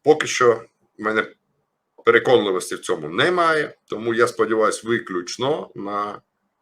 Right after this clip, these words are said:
першу складову цього процесу, тобто на позицію українського суспільства.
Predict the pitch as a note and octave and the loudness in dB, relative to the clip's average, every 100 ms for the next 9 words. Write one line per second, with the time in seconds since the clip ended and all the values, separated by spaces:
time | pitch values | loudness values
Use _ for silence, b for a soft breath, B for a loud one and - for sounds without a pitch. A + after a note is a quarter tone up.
0 | _ _ A#2 A2 - - - F#2 F2 E2+ | _ _ 4 4 4 -6 -10 -4 -2 -2
1 | E2 - E2 E2 E2 - D#2+ - - - | -4 -8 -8 -8 -10 -8 -8 -8 -4 -4
2 | - G2 E2+ F2 - _ _ _ _ C#3+ | -4 -8 -6 -8 -10 _ _ _ _ 4
3 | A#2 D3+ D3+ C#3 A#2 - C#3+ A#2 B2+ A#2 | 6 6 4 0 2 2 0 0 0 0
4 | A#2 - C#3 - - | -2 -10 -14 -20 -20